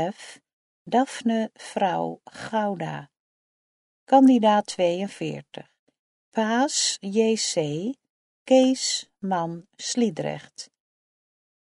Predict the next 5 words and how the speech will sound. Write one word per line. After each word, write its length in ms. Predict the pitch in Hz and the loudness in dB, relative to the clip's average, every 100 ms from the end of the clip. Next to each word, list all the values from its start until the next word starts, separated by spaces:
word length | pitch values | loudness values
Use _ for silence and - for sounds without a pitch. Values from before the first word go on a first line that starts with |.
| _ | _
Kandidaat 680 | - 277 254 226 208 208 - | 4 6 6 4 2 0 -4
drieënveertig, 1200 | 165 175 170 185 202 190 156 151 - 151 - - _ - | -8 -6 -6 -6 -8 -8 -8 -10 -10 -10 -10 -20 _ -12
Nede 840 | 165 180 202 233 269 226 220 220 _ | -6 -2 2 4 4 2 0 -4 _
N 320 | 214 240 233 - | 0 2 2 0
N, 360 | 170 156 202 | -2 -2 -4